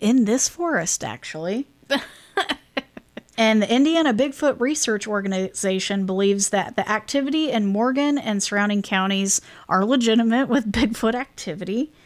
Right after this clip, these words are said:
Speaker 2: Uh-huh.
Speaker 1: And this this, um, area, I guess, this forest has actually been featured in Finding Bigfoot, the television series in two thousand twelve.
Speaker 2: Oh, you know, someone that is very tall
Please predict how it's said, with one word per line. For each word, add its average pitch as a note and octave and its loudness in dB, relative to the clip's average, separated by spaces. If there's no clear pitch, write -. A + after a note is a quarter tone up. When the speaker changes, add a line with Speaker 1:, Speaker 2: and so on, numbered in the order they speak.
Speaker 2:
Uh-huh. G#3+ -6
Speaker 1:
And G3+ 2
this - 0
this, G#3 0
um, G3+ 4
area, B3+ 4
I C4 0
guess, C#4 0
this G#3+ 0
forest A#3 -2
has A3+ -2
actually A3 2
been G3 0
featured A#3 0
in G3 -2
Finding D#4 0
Bigfoot, G#3+ -4
the G3 -4
television A3 0
series G#3+ 0
in F3 -6
two C4+ -6
thousand C#4 -4
twelve. - -6
Speaker 2:
Oh, G#3 -4
you D4+ 0
know, D4+ 2
someone E4+ 0
that C4 0
is A3 -4
very G#3 0
tall F#3 -2